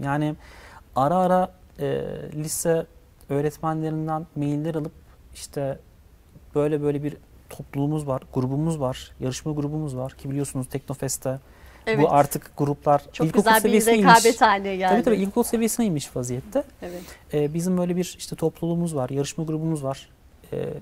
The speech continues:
Speaker 1: biz sizden bilgi almak istiyorlar falan diye, e, mail atıyorlar, iletişimde olmaya çalışıyorlar. Ee, bu güzel bir şey yani lise seviyesinde bunlara ilgi duymak,
Speaker 2: Evet.
Speaker 1: e, bu tarafta kendine bir, e,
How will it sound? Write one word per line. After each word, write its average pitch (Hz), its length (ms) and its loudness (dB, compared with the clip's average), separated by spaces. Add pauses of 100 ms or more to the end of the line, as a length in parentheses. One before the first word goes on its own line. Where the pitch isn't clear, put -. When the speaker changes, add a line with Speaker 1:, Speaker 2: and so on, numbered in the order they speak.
(260)
Speaker 1:
biz 156 80 -6
sizden 156 460 -2
bilgi 151 180 0
almak 139 260 -2
istiyorlar - 600 -14 (280)
falan 143 280 -4 (200)
diye, 190 200 -4 (300)
e, 143 360 -2 (280)
mail 175 240 2
atıyorlar, 131 340 -4
iletişimde 160 460 -4
olmaya 139 260 -4
çalışıyorlar. 135 600 -10 (800)
Ee, 127 300 -2 (140)
bu 185 200 2
güzel 170 300 4
bir 262 60 -2
şey - 180 2
yani 127 220 0
lise 131 240 0
seviyesinde 156 680 -2
bunlara 160 340 0
ilgi 143 320 -2
duymak, 180 460 -2
Speaker 2:
Evet. 185 240 -6
Speaker 1:
e, 143 100 -4
bu 151 80 0 (200)
tarafta 170 380 2
kendine 160 480 -2
bir, 170 180 -4 (140)
e, 143 320 0